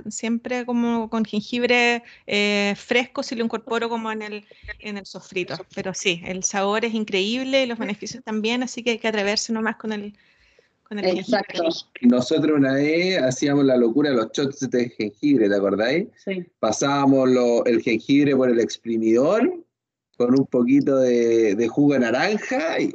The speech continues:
Speaker 3: guapa, en
Speaker 2: Sí, yo no,
Speaker 1: ¿Qué tal?
Speaker 2: así el,
Speaker 3: Bueno,
Speaker 2: el
Speaker 3: bueno.
Speaker 2: fuego interno que
Speaker 3: Sí.
Speaker 2: sientes es increíble.
Speaker 1: Ya.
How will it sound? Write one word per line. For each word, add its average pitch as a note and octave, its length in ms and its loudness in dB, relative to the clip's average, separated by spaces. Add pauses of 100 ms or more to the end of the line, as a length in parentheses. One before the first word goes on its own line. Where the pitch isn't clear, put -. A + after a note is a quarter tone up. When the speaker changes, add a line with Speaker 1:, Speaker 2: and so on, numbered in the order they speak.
(100)
Speaker 3:
guapa, E3 460 -4
en A2+ 480 -2 (720)
Speaker 2:
Sí, A3+ 240 2
yo F#3+ 80 2
no, F#3+ 240 -2
Speaker 1:
¿Qué C4 80 -6
tal? B3+ 220 -2
Speaker 2:
así G#3+ 200 -8 (220)
el, F3+ 380 0
Speaker 3:
Bueno, C3 340 0
Speaker 2:
el A2 80 0
Speaker 3:
bueno. - 220 2
Speaker 2:
fuego C4 200 2
interno C#4 640 4
que D4+ 140 0 (240)
Speaker 3:
Sí. B3 340 0
Speaker 2:
sientes D4+ 680 2
es A3 140 -2
increíble. G3+ 680 -6
Speaker 1:
Ya. E3 260 -2